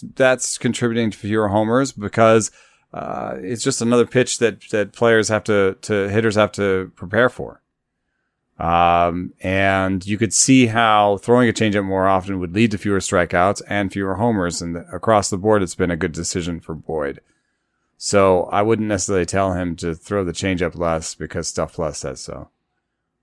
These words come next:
Um, it'd be interesting if Boyd can mix back in some high strikeout games.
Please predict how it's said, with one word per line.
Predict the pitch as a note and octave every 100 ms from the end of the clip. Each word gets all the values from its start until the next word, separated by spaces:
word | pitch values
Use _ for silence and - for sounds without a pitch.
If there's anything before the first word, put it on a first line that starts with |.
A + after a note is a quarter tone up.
| -
Um, | D#2+ D#2 D2+ D2+ D2+ D2+ E2+ _ _ _ _ _ _ _ _ _ _ _ -
it'd | A#2+
be | F#3+
interesting | G#3+ F#3 - C#3 C3 B2+ C3 _ _ _ _ _ _
if | B2 A#2+ -
Boyd | G#2 A#2+ B2
can | G#2 G#2 G2+
mix | A#2 -
back | - G#2+ G2+ -
in | G#2+ A2 A#2 A#2 - _ _ _ _ _
some | - A2+ G#2+ G2+
high | F2+ G#2+ A2+
strikeout | G#2+ - A#2 A2+ A#2 A2
games. | A#2 A#2 A#2 A2